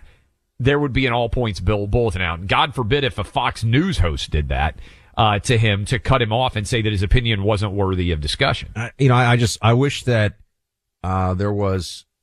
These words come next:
Speaker 2: something like a, a Bill Maher show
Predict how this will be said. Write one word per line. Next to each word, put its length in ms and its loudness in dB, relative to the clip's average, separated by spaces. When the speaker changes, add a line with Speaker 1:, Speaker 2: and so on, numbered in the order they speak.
Speaker 2:
something 480 0
like 420 0
a, 600 -2
a 300 2
Bill 440 2
Maher 300 2
show 760 0